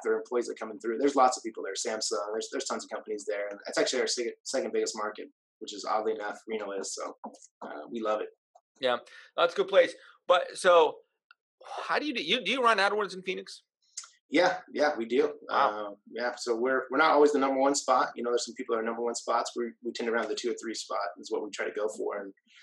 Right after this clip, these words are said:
Speaker 1: yeah, our cost per click, you know, on, on average, it's about eighteen bucks. You know, there's some, there's some outskirts keywords that take it
Speaker 2: Yep.
Speaker 1: down. You know, we do the whole valley, so, you know, it's a two-hour drive across. We do all those. Um, but yeah, the conversion's lower, it's just higher competition, especially the flat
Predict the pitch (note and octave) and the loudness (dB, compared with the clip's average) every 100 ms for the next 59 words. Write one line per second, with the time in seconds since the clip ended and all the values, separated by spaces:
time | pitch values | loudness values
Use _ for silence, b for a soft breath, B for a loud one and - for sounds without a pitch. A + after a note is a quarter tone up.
0 | b _ _ A#2+ B2+ - E3 - C#3 B2+ | b _ _ 2 4 6 4 2 -2 4
1 | C3+ C3+ A#2 A2+ A2 - F#3 G#3+ F3 D3 | 4 4 0 2 2 2 4 6 6 4
2 | C#3+ - C3+ B2+ B2+ B2 B2 A2+ A2 B2 | 2 2 4 4 4 -4 -4 4 6 6
3 | - A#2+ A#2 B2 - A2 _ A#2+ A2 A#2+ | 2 0 0 0 -2 -6 _ -8 -4 -4
4 | A2+ B2 - C#3+ B2 - C3 A#2+ A#2+ A#2 | 0 2 4 4 2 2 2 4 4 2
5 | A#2 - _ - B2+ A#2 A2+ A2 A#2 A#2+ | 0 -2 _ -2 -2 0 0 0 0 0
6 | A#2+ A#2+ B2 A2+ B2 A#2+ A2 G#2 A2+ - | 0 2 4 4 2 2 4 4 4 2
7 | A2 G#2+ - - G#2+ G2+ - - B2 G2+ | 0 -2 -8 -10 -6 -4 -4 0 2 2
8 | G2+ - G#2 G#2+ G#2+ G#2+ A2+ - A2+ G#2+ | 0 -2 -2 -2 -2 0 0 -2 -4 -2
9 | G#2 A2 A#2 - B B B B _ - | 0 2 0 -2 B B B B _ -8
10 | G#2+ G#2 G#2 G#2+ A#2 B2+ B2 A#2 C#3+ C#3+ | -4 -2 -2 -2 2 2 2 4 6 6
11 | C3+ C3 C3+ C#3 - - C3+ C3 C3+ - | 4 6 6 6 2 4 4 6 4 2
12 | B2+ B2 A#2+ E3+ - A#2 - - | 0 0 0 2 2 0 2 2